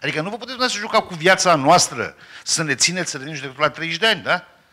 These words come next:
Pentru că noi, când am dat examen la facultate, am dat examen ca peste șase ani, din momentul când vom intra,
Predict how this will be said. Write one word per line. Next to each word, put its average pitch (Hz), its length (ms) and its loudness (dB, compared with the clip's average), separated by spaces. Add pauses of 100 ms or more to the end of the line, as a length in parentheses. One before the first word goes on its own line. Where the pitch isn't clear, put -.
(380)
Pentru 131 280 -8
că 123 160 -4 (120)
noi, 156 220 0
când 123 220 -14
am 110 140 -6
dat 151 180 -4
examen 143 300 -2
la 131 100 2
facultate, 95 640 -4
am 143 120 2
dat 131 220 -2
examen 110 680 -6
ca 123 160 -4
peste 175 380 -6
șase 180 400 2
ani, 151 100 2
din 131 100 -12
momentul 139 260 -14
când 107 140 -14
vom 110 120 -10
intra, 107 340 -2